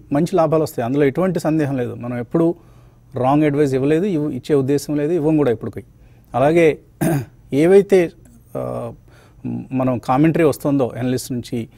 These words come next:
even నా, నా నుంచి, వాటిల్లో చాలా రీసెర్చ్ ఉంటుంది, చాలా స్టడీ చేసిన తర్వాతే ఇవన్నీ చెప్పడం జరుగుతుంది. కాబట్టి దయచేసి ఫాలో అయ్యేందుకు ప్రయత్నించండి. మీరందరూ ఇవి ఫాలో అయ్యి డబ్బు బాగా సంపాదించాలనేదే మా ఆబ్జెక్టివ్. ఈ కార్యక్రమం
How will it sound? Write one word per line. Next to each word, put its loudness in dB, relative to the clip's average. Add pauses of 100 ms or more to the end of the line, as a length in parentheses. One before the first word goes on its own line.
(320)
even -2
నా, -4
నా -6
నుంచి, -8 (180)
వాటిల్లో -2 (100)
చాలా 4 (360)
రీసెర్చ్ -2
ఉంటుంది, -2
చాలా -2
స్టడీ -2
చేసిన -2
తర్వాతే -4 (320)
ఇవన్నీ 0
చెప్పడం -4
జరుగుతుంది. -6
కాబట్టి -8 (400)
దయచేసి -2 (300)
ఫాలో 2
అయ్యేందుకు 2
ప్రయత్నించండి. -6 (340)
మీరందరూ 2 (480)
ఇవి 0
ఫాలో 0
అయ్యి 4
డబ్బు -2
బాగా -2
సంపాదించాలనేదే -8
మా -6 (400)
ఆబ్జెక్టివ్. -2
ఈ -6
కార్యక్రమం 0